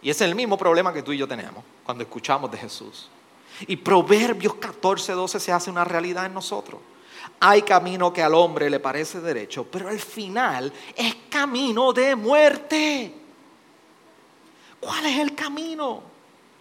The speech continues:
Tomás tenía el conocimiento de quién era Jesús.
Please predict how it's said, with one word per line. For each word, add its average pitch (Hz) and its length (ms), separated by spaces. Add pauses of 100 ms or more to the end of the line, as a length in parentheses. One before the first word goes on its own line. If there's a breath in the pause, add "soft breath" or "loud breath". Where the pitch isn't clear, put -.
(1080 loud breath)
Tomás 294 540
tenía 285 340
el 285 80
conocimiento 269 1080
de 202 160
quién 285 300
era 233 240
Jesús. 349 960